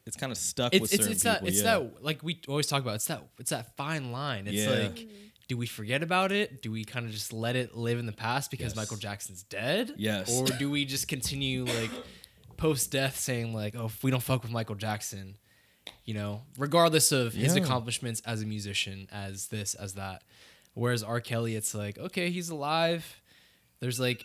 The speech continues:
Speaker 2: forty people that are not fucking with him, or, or, like, alleged, or accusing him of allegedly sexually
Speaker 1: Yeah.
Speaker 2: assaulting him.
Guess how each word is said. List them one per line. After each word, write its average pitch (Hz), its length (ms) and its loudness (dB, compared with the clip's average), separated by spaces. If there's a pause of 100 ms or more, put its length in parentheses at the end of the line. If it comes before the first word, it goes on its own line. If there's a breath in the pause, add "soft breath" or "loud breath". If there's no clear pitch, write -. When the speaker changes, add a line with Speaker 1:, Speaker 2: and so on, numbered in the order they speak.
Speaker 2:
forty 127 340 -2
people 127 420 -6
that 110 180 -2
are 110 360 -4 (760 soft breath)
not 110 260 -6
fucking 110 320 -6
with 104 140 -8
him, 104 260 -6
or, 127 80 -2 (140)
or, 120 180 -2
like, 131 260 0 (100)
alleged, 123 500 -4
or 110 280 -4 (420)
accusing 170 440 0
him 147 240 0
of 117 160 -8
allegedly 113 540 -4
sexually 107 240 -2
Speaker 1:
Yeah. 123 80 4
Speaker 2:
assaulting 104 420 -4
him. 98 280 -6